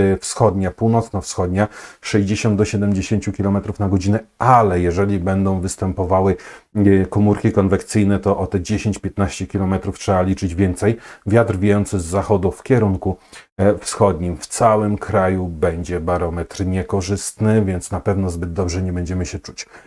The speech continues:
Ostrzeżenia I M G W, bo ich jest trochę.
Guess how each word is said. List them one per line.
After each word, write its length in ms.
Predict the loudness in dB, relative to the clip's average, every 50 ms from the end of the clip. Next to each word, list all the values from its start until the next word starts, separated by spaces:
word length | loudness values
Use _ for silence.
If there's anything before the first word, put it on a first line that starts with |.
| _ _ _
Ostrzeżenia 580 | 0 0 2 2 2 4 6 6 6 6 6 6
I 100 | 6 6
M 140 | 6 4 4
G 120 | 4 4
W, 280 | 4 4 4 6 6 4
bo 180 | 4 4 2
ich 340 | 2 4 2 0 0 0 2
jest 460 | 2 4 4 2 0 -2 -8 -12 -12
trochę. 420 | -4 0 2 2 2 4 2 0